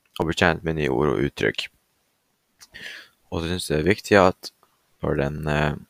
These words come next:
jeg synes også det er viktig at når den eldre generasjonen dør ut, at,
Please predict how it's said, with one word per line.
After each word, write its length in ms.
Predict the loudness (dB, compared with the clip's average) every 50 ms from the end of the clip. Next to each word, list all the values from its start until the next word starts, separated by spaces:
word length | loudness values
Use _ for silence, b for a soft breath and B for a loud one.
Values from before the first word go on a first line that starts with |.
| _ -20 _ _ _ _ _ _ _ _ _ _ _ _ _ B B B B B B B B B
jeg 120 | _ -10
synes 120 | -2 2 4
også 120 | 6 6 6
det 60 | 4
er 60 | 2
viktig 180 | 4 4 2 2
at 100 | 2 0
når 140 | -6 -6
den 80 | -6 -2 0 0
eldre 220 | 0 0 0 -2
generasjonen 460 | -4 -4 -8 -10 -8 -8 -6 -6 -2 0
dør 160 | 0 0 2 4 4 2
ut, 240 | 2 _ _ -12 -12 -12 b b b b b b b b _ _ -2 -2
at, 300 | -2 _ _ -16 -14 -12